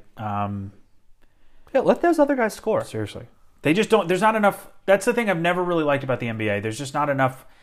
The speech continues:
Speaker 1: college basketball, they do a lot of dishing, they find the open person. The N B A, sometimes it's too much of an isolation game.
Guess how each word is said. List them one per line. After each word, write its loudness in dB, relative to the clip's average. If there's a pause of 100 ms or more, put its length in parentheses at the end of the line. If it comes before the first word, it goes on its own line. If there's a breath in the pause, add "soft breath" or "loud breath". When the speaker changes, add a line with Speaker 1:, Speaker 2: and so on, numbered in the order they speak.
(220 soft breath)
Speaker 1:
college 8
basketball, 2
they -2
do -2
a 0
lot 4
of -2
dishing, -4
they -4
find -4
the -4
open -6
person. -6
The -4
N -4
B -2
A, -2
sometimes -8
it's -10
too -10
much -6
of -10
an -6
isolation -8
game. -6